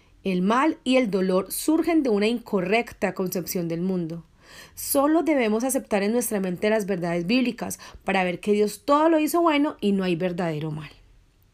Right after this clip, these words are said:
Contra esto está lo que dice la palabra de Dios en Romanos cinco doce. "Por medio de un solo hombre el pecado entró en el mundo,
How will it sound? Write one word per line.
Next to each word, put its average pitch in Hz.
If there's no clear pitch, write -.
Contra 339
esto 330
está 247
lo 214
que 269
dice 214
la 220
palabra 214
de 240
Dios 233
en 220
Romanos 175
cinco 175
doce. 226
"Por 185
medio 208
de 285
un 294
solo 311
hombre 254
el 202
pecado 160
entró 233
en 220
el 180
mundo, 175